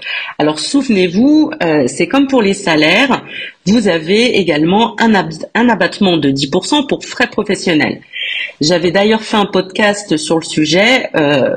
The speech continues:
pour savoir ce qui était le plus intéressant entre la déduction forfaitaire de dix pour cent qui s'applique automatiquement et la déduction des frais réels. Donc, voilà, si ça vous intéresse, euh, je vous invite à vous y reporter pour, euh,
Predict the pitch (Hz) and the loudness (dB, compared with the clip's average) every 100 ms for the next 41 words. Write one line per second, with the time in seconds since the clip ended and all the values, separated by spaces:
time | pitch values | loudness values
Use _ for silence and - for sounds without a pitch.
0 | - - 220 220 196 190 - 160 160 151 | -4 -4 -2 0 0 -2 -4 -2 0 -2
1 | 139 247 220 202 156 143 139 202 214 285 | -2 -2 0 0 0 -2 -2 0 0 0
2 | - - - - 214 214 - 220 202 - | -6 -18 -14 -2 -2 0 0 2 0 0
3 | 170 226 214 202 208 - 220 190 - - | 0 2 0 0 0 0 -2 -2 -6 -6
4 | 233 - 202 196 180 170 151 151 135 - | -6 -2 -2 0 0 0 0 -2 -4 -2
5 | 151 135 - - 160 - 139 - 139 135 | -2 -4 -6 -6 -6 -6 -4 -2 0 0
6 | 135 135 196 247 - - - - - - | -2 -2 0 -2 -4 -10 -6 -4 -4 -2
7 | 277 247 180 156 165 - 254 277 185 165 | 0 2 0 0 -2 0 0 2 0 0
8 | 214 208 190 131 - - - 156 - - | -2 0 2 0 -2 -6 -4 -4 -4 -16
9 | _ - - - _ _ 170 143 - 220 | _ -20 -20 -20 _ _ -2 -2 -2 -2
10 | 214 202 180 180 170 170 147 185 247 - | 0 -2 -2 -2 -2 0 2 2 0 -2
11 | - - - 151 131 139 196 180 165 156 | -6 -4 0 2 2 2 2 0 0 0
12 | 156 156 - 208 202 202 170 151 147 131 | 0 -2 -2 -2 0 0 0 -2 -2 -6
13 | - 190 214 226 - 208 226 180 151 | -2 0 0 0 -2 0 2 0 -2